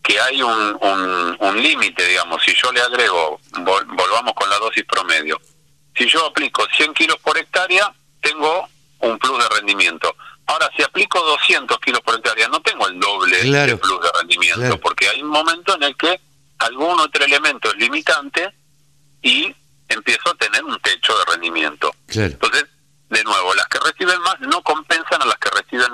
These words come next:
Speaker 1: menos fertilizante, con lo cual, eh, a nivel de rendimiento por hectárea o por lote,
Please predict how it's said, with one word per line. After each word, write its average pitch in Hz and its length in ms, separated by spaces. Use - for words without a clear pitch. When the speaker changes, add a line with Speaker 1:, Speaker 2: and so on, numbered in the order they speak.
Speaker 1:
menos 113 300
fertilizante, 85 640
con 120 120
lo 156 100
cual, 175 220
eh, 113 160
a 110 40
nivel 131 280
de 127 100
rendimiento 135 880
por 85 160
hectárea 143 360
o - 40
por 170 220
lote, 156 280